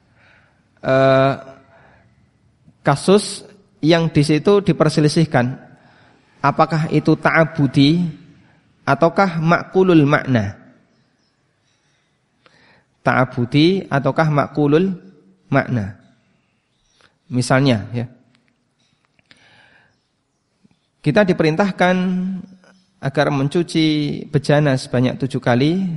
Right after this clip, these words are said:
ketika di sana ada air dan diminum oleh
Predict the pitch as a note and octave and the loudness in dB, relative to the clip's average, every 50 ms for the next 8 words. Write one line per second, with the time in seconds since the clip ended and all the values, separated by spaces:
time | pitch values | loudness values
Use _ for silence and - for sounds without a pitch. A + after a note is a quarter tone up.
0 | C#3 - - _ - - - A#2 A2+ B2 A#2 - D3 D#3 D#3+ E3 - D#3+ - C3+ | -8 -10 -14 _ -12 -8 -6 -4 -2 -2 0 0 2 2 2 0 -2 -4 -4 -4
1 | B2 - C3 C3+ C3 B2 B2+ B2+ - C3 - - C3 D3+ D#3+ E3+ D3 - C#3 C3+ | -2 0 0 0 0 0 -2 -2 -2 -2 -2 0 2 2 2 0 0 0 0 0
2 | D#3 E3 D#3+ - C#3+ B2+ B2+ B2+ D3 D#3 C#3 B2 C3 D#3 | 0 -2 -2 -2 0 0 2 2 2 0 2 2 2 0